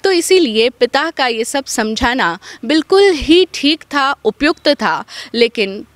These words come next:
शिव कुमार इन सभी बातों को पहले भी अनुभव कर चुके हैं। पिता अभी तक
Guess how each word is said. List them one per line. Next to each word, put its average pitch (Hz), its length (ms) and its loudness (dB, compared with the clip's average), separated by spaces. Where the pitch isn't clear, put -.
शिव 302 320 2
कुमार 185 480 0
इन 339 140 2
सभी 294 340 4
बातों 254 360 0
को 196 300 -2
पहले 294 320 2
भी 285 160 2
अनुभव 233 540 2
कर 254 160 2
चुके - 280 -4
हैं। 180 320 -4
पिता 320 500 -2
अभी 233 200 2
तक 277 180 0